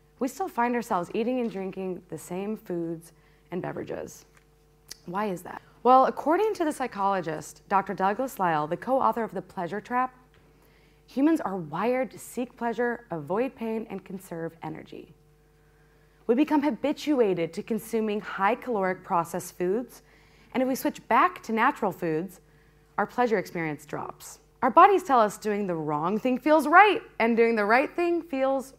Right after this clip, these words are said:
wrong. But the good news is your, your brain will neurologically adapt back to better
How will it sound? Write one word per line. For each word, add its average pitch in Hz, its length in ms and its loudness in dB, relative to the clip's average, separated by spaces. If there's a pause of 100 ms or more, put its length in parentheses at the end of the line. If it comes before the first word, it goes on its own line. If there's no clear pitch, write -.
wrong. - 460 -10 (560)
But 240 100 4
the 262 80 0
good 381 200 6 (100)
news 339 160 2
is 233 120 -2
your, 247 140 -4 (160)
your 214 140 -2
brain 269 400 2
will 220 100 0
neurologically 233 840 2
adapt 196 460 0
back 185 420 4 (300)
to - 140 -4
better 196 380 2